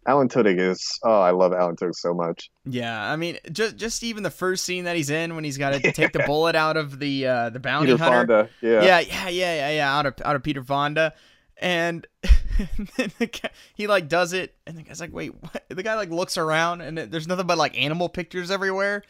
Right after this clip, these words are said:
Speaker 1: <laughs> Yeah.
Speaker 2: He's like, "Wait, what type of doctor are you?" He's like, "Well, it's nice to have a conversation with a patient." <laughs>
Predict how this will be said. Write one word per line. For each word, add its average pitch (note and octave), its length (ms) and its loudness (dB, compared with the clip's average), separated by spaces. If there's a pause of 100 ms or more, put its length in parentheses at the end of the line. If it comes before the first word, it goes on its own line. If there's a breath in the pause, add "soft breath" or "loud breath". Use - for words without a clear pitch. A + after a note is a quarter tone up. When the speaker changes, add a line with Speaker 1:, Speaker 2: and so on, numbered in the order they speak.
(120)
Speaker 1:
<laughs> - 180 -18
Yeah. F3 100 2
Speaker 2:
He's G3+ 140 -4
like, A3 100 -4
"Wait, A#3 140 -2
what C#4 160 0
type E4 160 -4
of G#3 160 -8
doctor G3 480 0
are G#3 200 4
you?" C3 180 -4
He's B2 160 -6
like, B2+ 160 -4 (140)
"Well, E3+ 160 0
it's D3 120 -8
nice F3+ 220 -6
to E3+ 80 -2
have E3 140 -2
a C3+ 40 -6
conversation D3+ 800 -2
with C3 120 -6
a B2 60 -12
patient." A#2+ 640 2
<laughs> - 40 -6